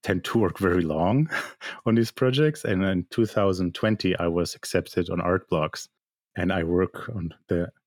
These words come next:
what I think is the final iteration on that piece now. Um, working three years into that piece,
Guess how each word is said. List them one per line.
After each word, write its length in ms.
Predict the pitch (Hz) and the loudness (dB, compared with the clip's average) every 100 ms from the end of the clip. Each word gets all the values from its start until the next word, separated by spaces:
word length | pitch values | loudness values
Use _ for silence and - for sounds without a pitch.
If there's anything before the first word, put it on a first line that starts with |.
| _ _ | _ _
what 80 | 90 | 0
I 180 | 92 104 | 4 2
think 320 | - 92 85 | 2 0 0
is 100 | - | -2
the 100 | 104 | -2
final 360 | - 98 92 90 | 0 2 2 2
iteration 580 | 85 90 85 82 - - | 2 2 2 0 -2 -2
on 120 | 82 | -2
that 240 | 80 78 | -2 -4
piece 260 | - 82 - | -6 -4 -2
now. 320 | 80 78 87 - - - _ - | -4 -4 -6 -12 -20 -20 _ -6
Um, 480 | 87 82 80 80 82 | -2 0 -2 -4 -2
working 460 | 90 95 - 95 85 | 0 0 2 0 0
three 320 | - 107 104 | -2 2 4
years 300 | 98 101 - | 4 4 2
into 220 | 107 120 | 0 2
that 240 | 110 104 | 2 0
piece, 580 | - 117 131 - - - | 0 2 2 -2 -8 -6